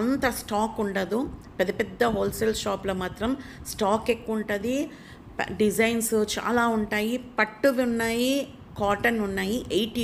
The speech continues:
రూపీస్ నుంచి start అవుతాయి, ఇంకా సెవెంటీ రూపీస్వి కూడా ఉన్నాయి. కాకపోతే కొంచెం క్లాత్ డిఫరెన్స్ ఉంటుంది. నేనైతే ఎయిటీ, వన్ ఫిఫ్టీ అట్లా పెట్టి తీసుకున్నా. టూ హండ్రెడ్ పైది నేను ఏది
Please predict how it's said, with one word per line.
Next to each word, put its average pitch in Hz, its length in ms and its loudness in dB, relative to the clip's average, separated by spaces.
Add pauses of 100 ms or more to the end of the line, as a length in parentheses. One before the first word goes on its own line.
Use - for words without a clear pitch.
రూపీస్ 247 380 -2
నుంచి 196 200 -4 (100)
start 202 380 0
అవుతాయి, 208 300 2 (400)
ఇంకా 269 140 6 (120)
సెవెంటీ 247 460 4
రూపీస్వి 262 520 2
కూడా 240 140 6 (100)
ఉన్నాయి. 202 380 0 (400)
కాకపోతే 202 340 0 (120)
కొంచెం 233 260 0 (140)
క్లాత్ 226 320 4 (140)
డిఫరెన్స్ 226 480 0
ఉంటుంది. 180 400 -2 (500)
నేనైతే 208 440 2 (200)
ఎయిటీ, 226 340 0 (400)
వన్ 214 140 4 (100)
ఫిఫ్టీ 226 340 -2 (140)
అట్లా 220 220 4
పెట్టి 208 180 2
తీసుకున్నా. 233 260 0 (120)
టూ 262 80 4 (120)
హండ్రెడ్ 240 360 4
పైది 208 380 2
నేను 190 120 0 (220)
ఏది 233 260 6